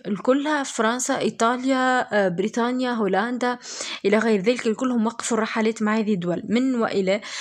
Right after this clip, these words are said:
آه، هذه الدول. نلقاو المهاجرين تقريبًا خمسمية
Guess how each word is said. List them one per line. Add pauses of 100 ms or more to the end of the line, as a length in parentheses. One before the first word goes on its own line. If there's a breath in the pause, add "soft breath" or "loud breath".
(160 loud breath)
آه،
هذه (160)
الدول.
نلقاو
المهاجرين
تقريبًا
خمسمية